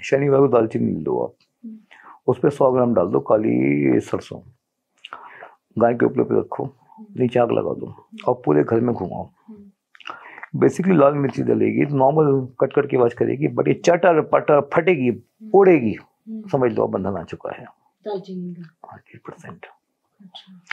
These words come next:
Speaker 1: उसका रंग भी लाल हो जाएगा। दूसरा एक हवन कुंड लो आप मिट्टी का,
Speaker 2: हम्म।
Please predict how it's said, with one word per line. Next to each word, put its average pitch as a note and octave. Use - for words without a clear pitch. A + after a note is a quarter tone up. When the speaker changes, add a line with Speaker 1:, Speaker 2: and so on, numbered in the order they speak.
Speaker 1:
उसका B2
रंग B2+
भी B2
लाल A#2
हो G#2+
जाएगा। G#2
दूसरा A#2+
एक A#2
हवन A#2
कुंड A#2
लो A#2
आप A2
मिट्टी G#2+
का, A2+
Speaker 2:
हम्म। A3